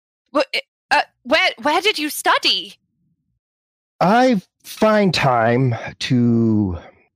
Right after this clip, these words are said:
Speaker 2: pursue my passions, uh, wherever I may, whenever I may. There's no university in Mirkudashta as there are in Ireland, unfortunately. So, um,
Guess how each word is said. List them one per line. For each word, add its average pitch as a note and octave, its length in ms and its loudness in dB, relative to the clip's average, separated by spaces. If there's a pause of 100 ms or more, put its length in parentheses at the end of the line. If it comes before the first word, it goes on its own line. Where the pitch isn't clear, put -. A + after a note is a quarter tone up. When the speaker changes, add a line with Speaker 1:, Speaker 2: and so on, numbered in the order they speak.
(1700)
Speaker 2:
pursue C3 280 0
my G2+ 160 0
passions, D#2 640 -6 (100)
uh, F#2+ 240 -6 (280)
wherever A#2 440 0
I F#2 100 0
may, F#2 440 0 (380)
whenever E2 440 -2
I G#1+ 120 -12
may. A#1+ 160 -10
There's C#3 280 -2 (840)
no D3 200 2
university G#2+ 640 0
in G2 120 2
Mirkudashta F2+ 680 -2
as F2 200 -2
there - 180 -6
are F2+ 220 -4
in D#2+ 140 -4
Ireland, D#2+ 440 -4
unfortunately. - 680 -6
So, - 420 -4 (680)
um, C#3+ 380 -6